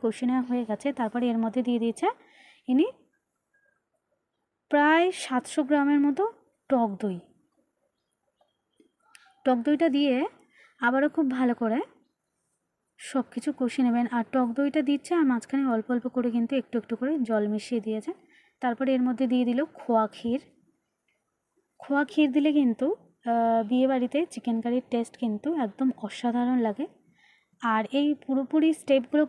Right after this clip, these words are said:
যদি আমরা ফলো করে যদি বাড়িতে বানাতে পারি, তাহলে কিন্তু অনায়াসে কিন্তু বিয়েবাড়ির স্বাদে চিকেন কারি অবশ্যই বানাতে পারবো। তারপরে দেখো এর মধ্যে দিয়ে দিল, আহ, ভাজা গরম মশলার গুঁড়ো।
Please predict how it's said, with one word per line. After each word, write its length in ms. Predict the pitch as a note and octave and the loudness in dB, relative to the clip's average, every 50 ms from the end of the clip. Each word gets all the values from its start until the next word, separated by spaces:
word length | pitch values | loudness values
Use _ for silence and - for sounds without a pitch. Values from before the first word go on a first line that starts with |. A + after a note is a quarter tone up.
| - C#4 | 0 -2
যদি 280 | C#4 C#4+ B3 C#4+ D4 C#4+ | -2 0 2 2 2 2
আমরা 240 | C4 B3+ C4+ C#4+ | 2 0 0 -2
ফলো 260 | C#4 - - A#3 A3+ A3 | -4 -4 -4 -4 -4 -2
করে 180 | - B3 C4 | -2 -4 -4
যদি 200 | A#3+ A#3 - C4+ | -4 -2 -4 -2
বাড়িতে 320 | A#3 A3+ G3+ G#3+ G#3+ B3+ B3 | -2 -2 -2 -2 -2 -2 -2
বানাতে 300 | A#3+ A3+ A3 G#3+ A#3 G#3+ | -2 -2 -2 -4 -4 -2
পারি, 160 | A3 B3 B3 | -2 -2 -2
তাহলে 200 | - G#3+ G3 G3+ | -4 -4 -6 -4
কিন্তু 240 | G#3 G#3+ G#3 A#3 A3 | -6 -6 -4 -4 -4
অনায়াসে 440 | G#3+ A3 G#3+ A3+ A#3+ A#3+ - D4 | -2 -2 -2 -2 -2 -2 -2 -4
কিন্তু 260 | C4 C#4+ C4+ C4 C#4+ B3+ | -2 -2 -2 -2 -2 -2
বিয়েবাড়ির 480 | A3+ A#3+ A3 G#3+ G#3 A3 G#3+ A3+ A3+ | -2 0 0 0 0 0 -2 -2 -4
স্বাদে 340 | - - - G#3+ G3 C#4 E4+ - | -6 -6 -8 -6 -4 -4 -6 -6
চিকেন 280 | - A3+ - - G3+ G3+ | -8 -8 -6 -6 -6 -2
কারি 200 | - A3+ C#4 G4+ - _ _ _ _ _ - | -2 -2 -2 -2 -4 _ _ _ _ _ -8
অবশ্যই 360 | A3+ A#3 B3 - - E4+ E4 | -6 -4 -4 -4 -2 -2 0
বানাতে 300 | B3 G#3 F#3 F#3 F3 G#3 | 0 -2 -4 -6 -8 -8
পারবো। 280 | F#3+ G3+ G3+ G3 G#3+ G3+ _ _ _ - - - - - - | -8 -8 -8 -8 -10 -12 _ _ _ -20 -20 -20 -20 -10 -2
তারপরে 300 | C#4 C4+ C4 D4+ C#4+ D#4 | -2 0 2 2 2 4
দেখো 200 | D#4+ E4 D#4 E4+ | 2 2 2 4
এর 100 | E4 D4+ | 4 4
মধ্যে 240 | C#4+ C#4+ B3+ C#4+ C4+ | 4 4 2 2 0
দিয়ে 180 | C4+ C4+ C4+ | 2 2 2
দিল, 140 | C4+ C#4 C#4+ G4 | 2 2 2 0
আহ, 1300 | C#5+ - _ _ _ _ _ _ _ _ _ _ _ _ _ _ _ _ _ _ - B3 A#3 A3+ A3+ A3+ G#3+ | -2 -4 _ _ _ _ _ _ _ _ _ _ _ _ _ _ _ _ _ _ -2 0 0 2 2 0 -2
ভাজা 340 | G3+ - A#3 B3+ A#3+ D4+ D4+ | -2 -2 -2 0 2 2 2
গরম 320 | B3 - A3+ G#3+ A#3 A3+ | 2 2 2 2 2 2
মশলার 380 | A3 G3+ F3+ - - G#3+ G3 F#3+ | 0 -2 -4 -6 -6 -6 -6 -4
গুঁড়ো। 240 | F3+ F#3+ G3+ F#3 | -4 -6 -8 -8